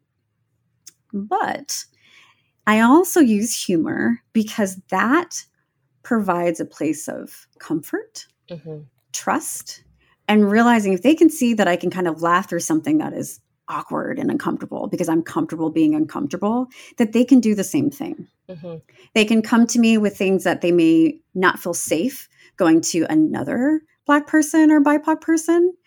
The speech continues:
Speaker 1: and they can feel as if no matter what they say or do, that I'm not going to judge them.
Speaker 2: Mm-hmm.
Speaker 1: So it's really important to note, again, that white people don't know what they don't know. So why am I gonna be mad at you? That's the system of white supremacy.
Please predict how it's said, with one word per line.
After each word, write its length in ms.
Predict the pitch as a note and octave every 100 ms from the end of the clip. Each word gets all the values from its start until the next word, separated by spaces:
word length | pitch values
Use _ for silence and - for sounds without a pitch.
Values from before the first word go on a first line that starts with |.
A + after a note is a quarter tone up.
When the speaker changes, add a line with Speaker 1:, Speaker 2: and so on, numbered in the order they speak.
| _ - _ -
Speaker 1:
and 180 | A#3+
they 200 | A#3 A#3+
can 340 | B3 B3+ A3+ G#3+
feel 840 | - - - - C#4+ D#4+ F4 C#4+ -
as 220 | F#3+ G3
if 500 | G3 F3 E3 F3 - _ _
no 100 | G#3+
matter 340 | G#3 G#3+ C4 D#4+
what 100 | D4
they 140 | A#3
say 160 | A3 A3
or 120 | F3
do, 600 | F3 G3+ G3 D#3 - - _ _ -
that 140 | A3+
I'm 160 | A3+ A#3
not 240 | A3 A3+
going 220 | G#3+ G3
to 100 | F3
judge 280 | F#3+ A#3 A3+
them. 280 | - - - _ _
Speaker 2:
Mm-hmm. 240 | E3+ E3 E3 - _ _ _ _ _
Speaker 1:
So 400 | - - A#3+ A#3
it's 180 | B3 A#3+
really 200 | C4 F4+
important 280 | F4 D4+ A3+
to 100 | A3+
note, 180 | A3 G#3 -
again, 460 | F3 F#3+ - A#3+ B3
that 180 | G3 G3+
white 240 | A#3 C#4+
people 260 | D4 C#4+ A#3+
don't 280 | G#3 G3+
know 200 | F#3 F#3
what 140 | F3+ F3
they 80 | D#3
don't 240 | D3 -
know. 360 | - - - F3+ _ -
So 180 | -
why 220 | A#3 A3+ D4
am 100 | D#4
I 80 | C#4+
gonna 140 | B3+
be 100 | G#3+
mad 180 | F3 E3
at 140 | -
you? 280 | - - C3+ _ _ _
That's 200 | A#3+ B3
the 100 | -
system 480 | C4+ - C4 C#4 C4+
of 120 | C4
white 180 | C4 C#4
supremacy. 580 | - C4 D#4+ D#4+ -